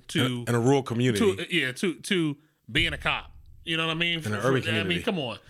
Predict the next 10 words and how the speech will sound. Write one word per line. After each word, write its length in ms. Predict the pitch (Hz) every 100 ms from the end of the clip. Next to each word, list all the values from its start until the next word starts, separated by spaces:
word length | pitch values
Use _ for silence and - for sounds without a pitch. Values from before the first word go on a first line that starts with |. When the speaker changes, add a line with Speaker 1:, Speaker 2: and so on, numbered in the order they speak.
| - - - _ -
Speaker 1:
I, 160 | 151 175
I, 380 | 170 156 180 170
I 20 |
do 140 | 214
wanna 160 | 233 175
say 220 | - 165
this. 380 | 156 127 113 -
There 120 | 127 151
are, 200 | 170 175
like, 220 | 156